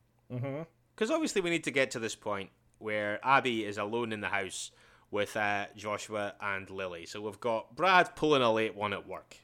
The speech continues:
Speaker 2: um, trying to recover from a bad month of business by spearheading a brave new month of business.
Speaker 1: Yeah, that's, uh, I'm gonna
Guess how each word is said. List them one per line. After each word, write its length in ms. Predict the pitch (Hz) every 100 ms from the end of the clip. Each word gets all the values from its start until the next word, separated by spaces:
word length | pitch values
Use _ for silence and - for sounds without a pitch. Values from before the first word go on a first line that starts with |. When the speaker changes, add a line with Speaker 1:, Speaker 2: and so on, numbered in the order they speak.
| -
Speaker 2:
um, 460 | 95 95 95 92 87 _ _ _ -
trying 300 | 156 156 131
to 200 | 120 110
recover 420 | 104 - 113 113
from 220 | 101 107
a 40 | 98
bad 300 | 143 147 113
month 240 | 110 101
of 120 | 95 98
business 480 | 101 107 98 - -
by 280 | 98 92 90 _ _ _ _ _
spearheading 720 | - - - 202 139 123 113 104
a 40 | 98
brave 360 | - 147 127
new 220 | 113 117 107
month 260 | 104 101
of 160 | 95 92
business. 460 | 85 - - - - -
Speaker 1:
Yeah, 140 | 104 -
that's, 280 | 127 127 -
uh, 40 | 117 117
I'm 80 |
gonna 120 | 135